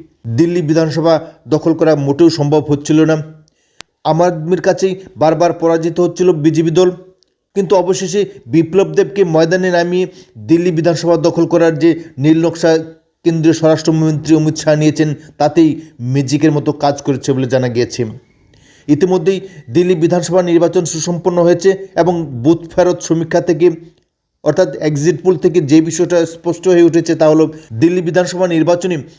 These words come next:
বিজেপি দল একক সংখ্যাগরিষ্ঠতা নিয়ে সরকার গঠন করতে চলেছে।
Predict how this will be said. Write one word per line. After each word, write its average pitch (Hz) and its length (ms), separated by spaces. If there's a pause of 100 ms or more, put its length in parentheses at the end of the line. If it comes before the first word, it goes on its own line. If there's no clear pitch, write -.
(240)
বিজেপি 160 400
দল 175 120 (220)
একক 170 200 (120)
সংখ্যাগরিষ্ঠতা 160 720
নিয়ে 156 220 (400)
সরকার 160 320 (260)
গঠন 147 260
করতে 139 320
চলেছে। 143 260